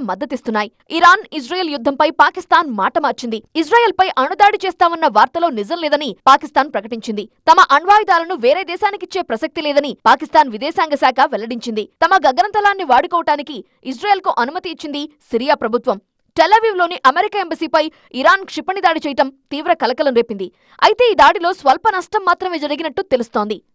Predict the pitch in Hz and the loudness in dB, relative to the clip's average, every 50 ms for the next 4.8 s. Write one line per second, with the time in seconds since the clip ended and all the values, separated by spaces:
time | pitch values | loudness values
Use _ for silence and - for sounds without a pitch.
0 | _ - 294 349 415 466 480 480 - 349 311 320 392 440 466 453 466 453 - - | _ -2 2 4 4 4 2 0 -4 -4 -2 2 2 2 2 2 -2 -4 -4 -4
1 | 381 370 381 370 370 359 - 285 262 302 320 302 311 277 349 285 190 - _ _ | -6 -6 -6 -4 -4 -4 -2 -2 -4 -4 -4 -6 -4 -2 0 0 -2 -2 _ _
2 | _ _ _ 277 311 294 294 453 466 466 427 349 311 285 311 392 392 - - 381 | _ _ _ -10 -10 -6 -2 0 2 2 4 4 4 2 2 0 -6 -8 -6 -4
3 | 440 466 480 427 349 311 294 311 302 269 269 320 381 381 - 311 349 370 277 269 | -2 -2 -2 -2 -2 -2 2 4 4 4 4 2 -2 -2 -2 -4 -4 -2 -2 -2
4 | 214 208 330 381 392 - 349 285 220 240 208 196 196 185 185 | -2 -2 -6 -8 -6 -6 -6 -4 -2 -2 -2 -2 -6 -12 -16